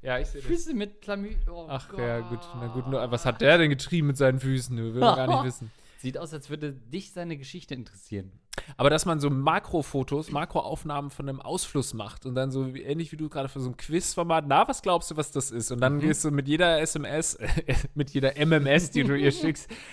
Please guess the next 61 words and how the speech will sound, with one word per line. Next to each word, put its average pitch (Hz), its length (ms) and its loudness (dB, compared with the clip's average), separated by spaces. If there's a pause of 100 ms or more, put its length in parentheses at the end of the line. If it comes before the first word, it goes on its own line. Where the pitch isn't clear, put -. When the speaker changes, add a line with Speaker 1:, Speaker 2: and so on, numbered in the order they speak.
(160)
Speaker 1:
ge-, 165 160 2
zoomst 180 320 4
du - 20 0
so 156 140 4
ein 151 60 0
bisschen 180 280 4
weiter 151 240 4
raus 147 240 0
und 139 100 2
irgendwann 147 320 0
ist 139 140 -2
klar, 131 220 2
dass 135 180 0
das 117 160 -4
irgendwie 123 340 -2
dein 113 240 2
Anus 135 400 0
ist, 117 220 -6
wo 123 160 -4
was 113 220 -4
rausfließt. 117 520 -8 (280)
Und 131 140 -6
dann 113 100 -2
kannst 143 160 0
du 151 40 -2
es 139 80 -6
ihr 147 120 0
ja 131 100 2
auflösen, 156 800 6
<laughs> - 100 -20
wenn 208 160 2
sie 160 80 -4
es - 120 -2
dann 226 160 8
immer 175 180 10
noch 170 100 10
nicht - 220 10
weiß. - 360 8 (180)
Speaker 2:
<laughs> - 180 -14
Speaker 1:
„Naja, 226 240 10
es 175 120 8
sind 165 200 4
Chlamydien, 165 560 8
du 151 80 6
Dummerchen.“ 131 560 4 (800)
Speaker 2:
Nee, 123 560 -4
du, 139 160 -2
du 143 140 -8
schick-, 185 200 -6
oder 180 200 -2
du 180 60 -14
schickst 202 300 -14
ihr 147 60 -16
ein 151 160 -6
Video 190 260 -8
von 151 600 -6
dir 175 260 -6
und 147 180 -10
ihm 160 240 -16
beim 147 200 -2
Analsex. 147 680 -8